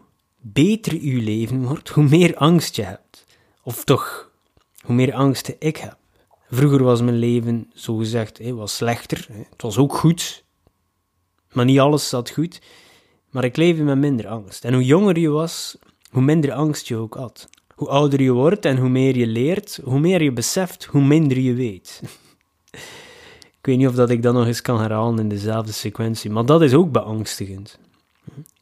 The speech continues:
Er wordt vaak gepraat dat kennis een, een cirkel is, dus alles, iedereen die nu neerzit en niet aan het rijden is met de wagen, hè, teken is een cirkel op de tafel, met uw vinger, hè, niet met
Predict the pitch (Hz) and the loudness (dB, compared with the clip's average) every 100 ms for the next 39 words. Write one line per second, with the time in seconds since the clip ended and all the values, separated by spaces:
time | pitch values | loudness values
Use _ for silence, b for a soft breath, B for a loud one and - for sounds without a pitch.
0 | b b b b b b 110 117 120 - | b b b b b b 0 0 0 2
1 | 127 135 - - 120 113 113 117 117 131 | 2 2 -4 -10 -8 -6 -6 0 0 2
2 | 123 117 - 131 135 131 - - 120 117 | 0 -2 -2 2 2 0 -4 -8 -6 -4
3 | 113 110 107 - 120 110 - 139 147 170 | -2 -4 -6 -8 -6 -4 0 2 2 2
4 | 160 165 - 120 107 120 135 131 - - | 4 2 -2 -6 -6 2 4 4 0 -10
5 | - b b b b b _ _ _ _ | -16 b b b b b _ _ _ _
6 | _ _ _ 139 120 120 120 110 117 110 | _ _ _ -4 -2 2 2 2 2 2
7 | 117 123 123 135 113 117 113 104 107 113 | 2 0 0 0 0 0 0 -2 -2 -2
8 | 123 113 113 101 98 110 120 135 110 123 | 0 0 -2 -4 -4 -4 -2 -4 -6 -6
9 | 117 117 117 113 107 107 - - 127 127 | -2 -2 0 -2 -2 -4 -2 0 2 4
10 | 139 131 120 127 - 120 131 - 190 - | 4 4 0 -2 2 4 2 -2 -6 -8
11 | _ _ _ _ _ _ - 113 110 95 | _ _ _ _ _ _ -2 0 0 0
12 | 101 151 110 117 107 104 98 | 0 -2 -2 -4 -2 -4 -8